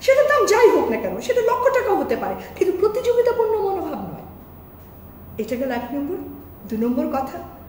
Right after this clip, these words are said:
তাদের পাশে থাকুন যারা এই কোরবানির ঈদের জন্য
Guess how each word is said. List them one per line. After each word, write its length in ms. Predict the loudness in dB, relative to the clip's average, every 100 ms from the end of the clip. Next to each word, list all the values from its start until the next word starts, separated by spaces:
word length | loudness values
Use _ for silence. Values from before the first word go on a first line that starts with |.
| -12
তাদের 280 | -8 -4 -4 -6
পাশে 240 | -8 -8 -12
থাকুন 220 | -12 -12 -14 -16 -18 -20 -12
যারা 560 | -6 -2 0 0 0 -6 -10 -16 -14 -6
এই 140 | -6
কোরবানির 540 | -2 -2 0 0 0
ঈদের 260 | 2 2 2
জন্য 400 | 0 0 -2 -4